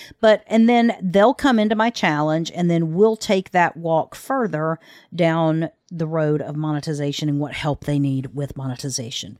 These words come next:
So that's strategy number one. Give them something for free that will cause them to now become on my email list and get more in my ecosystem and spend more time with me, with me helping them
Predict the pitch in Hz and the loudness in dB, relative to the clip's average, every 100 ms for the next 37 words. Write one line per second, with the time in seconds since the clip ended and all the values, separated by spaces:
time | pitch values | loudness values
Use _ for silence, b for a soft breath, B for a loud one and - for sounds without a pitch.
0 | _ - 233 214 277 - - 220 214 196 | _ -2 2 4 4 0 0 2 2 0
1 | 208 196 165 165 165 156 147 139 165 214 | 0 0 0 -2 -4 -2 -2 0 0 4
2 | 254 247 254 233 247 - 262 - 180 156 | 4 4 2 2 0 0 -4 -2 -2 0
3 | 160 b b b b 185 208 190 196 185 | -4 b b b b 0 2 4 2 2
4 | - 320 339 339 240 180 165 160 165 b | 0 4 4 4 0 0 2 2 -2 b
5 | b - 233 208 196 196 196 196 175 170 | b -4 0 2 2 0 -2 0 0 0
6 | 156 165 156 156 233 240 220 208 180 180 | -2 -2 -2 -2 0 2 2 2 0 -2
7 | 180 - 165 165 165 165 175 196 165 175 | -2 -6 -4 -2 -2 -2 0 2 2 0
8 | 180 208 220 - 180 190 170 165 160 160 | 2 2 0 0 -2 0 0 0 0 0
9 | 151 220 202 214 196 - 190 - 185 175 | -4 -6 0 0 0 -4 -6 -4 0 0
10 | 180 B B B - 175 170 156 - 196 | -2 B B B -6 -2 -2 -2 0 2
11 | 185 185 - - 240 240 214 180 180 170 | 2 -2 -8 -6 -2 -2 -2 -4 -4 -2
12 | 165 165 - 170 - 170 175 180 - 185 | -2 -2 -2 -4 -2 0 0 -2 -6 -6
13 | - 156 147 147 151 | -4 -4 -4 -4 -4